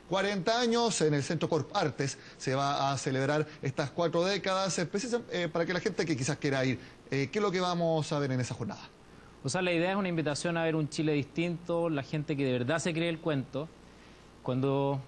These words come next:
Speaker 2: tú dices, bueno, un Chile chico, con un desierto árido, sísmico, la idea es mostrar que somos líderes en ingeniería, en el tema sísmico, que energía solar la lleva en Chile gracias al desierto de Chile,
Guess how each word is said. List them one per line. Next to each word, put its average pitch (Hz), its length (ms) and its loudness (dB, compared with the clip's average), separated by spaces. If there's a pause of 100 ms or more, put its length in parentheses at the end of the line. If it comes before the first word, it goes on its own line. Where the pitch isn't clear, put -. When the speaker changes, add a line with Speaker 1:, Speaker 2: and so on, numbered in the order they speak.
(300)
Speaker 2:
tú - 80 0
dices, 165 240 2
bueno, 143 320 0 (440)
un 131 120 0
Chile 139 320 2
chico, 160 600 2
con 131 120 0
un 143 120 2
desierto 139 500 0
árido, 156 460 2
sísmico, 185 680 -2 (400)
la 131 140 0
idea 170 140 2
es 185 40 0
mostrar 170 380 0
que 165 100 0
somos 170 460 0
líderes 175 520 2 (300)
en 147 160 0
ingeniería, 156 720 0 (340)
en 156 160 0
el 151 80 0
tema 151 260 0
sísmico, 160 600 0 (380)
que 139 100 -2
energía 127 400 0
solar 160 340 2
la 147 140 2
lleva 170 260 2
en 170 100 -2
Chile 175 420 0 (200)
gracias 165 460 0
al 170 160 0
desierto 165 400 0
de 165 140 0
Chile, 160 340 -2